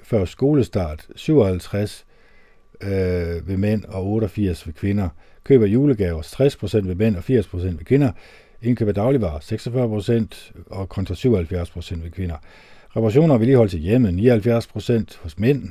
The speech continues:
og syvogtredive procent hos kvinder. Husholdningsbudgettet, halvfjerds procent hos mænd og toogtres ved kvinder. Hu-, havearbejde, niogtres ved mænd og toogfyrre ved kvinder. Årstidsbestemte projekter, seks-, femogtres procent ved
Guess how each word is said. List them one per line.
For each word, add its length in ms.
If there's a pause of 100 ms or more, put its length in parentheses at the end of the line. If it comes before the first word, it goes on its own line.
(140)
og 200
syvogtredive 460
procent 300
hos 120
kvinder. 260 (560)
Husholdningsbudgettet, 840
halvfjerds 440
procent 340
hos 120
mænd 200 (100)
og 240 (360)
toogtres 560
ved 140 (200)
kvinder. 200 (440)
Hu-, 200
havearbejde, 880 (120)
niogtres 480
ved 80
mænd 240 (100)
og 180
toogfyrre 440
ved 60
kvinder. 240 (960)
Årstidsbestemte 1000
projekter, 540 (220)
seks-, 340
femogtres 440
procent 460
ved 120